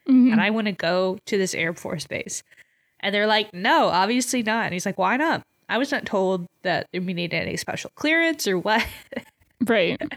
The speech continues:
Speaker 2: But we see another truck leaving, and it's a syndicate guy who was murdered. Scully recognizes him,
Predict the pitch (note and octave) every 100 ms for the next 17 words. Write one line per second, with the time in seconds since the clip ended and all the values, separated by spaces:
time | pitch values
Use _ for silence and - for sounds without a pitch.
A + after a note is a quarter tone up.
0 | - - - _ _ _ _ _ _ _
1 | _ _ _ _ _ _ _ _ - A#3+
2 | A3+ A#3+ G#3+ C4+ B3 D4+ D#4+ D#4 - A#3+
3 | A3+ G3 F3+ F#3 E3+ E3+ A3+ C#4+ - _
4 | _ _ _ - A3+ A3+ A3 A3 - -
5 | - - B3+ A3+ G#3 F3 F3 F3 F3+ F3+
6 | - D#3+ D#3 F#3+ A#3+ - _ _ - -
7 | F#3 F3+ E3 D#3+ E3+ D3 D#3 C#3+ - E3+
8 | G3+ A#3+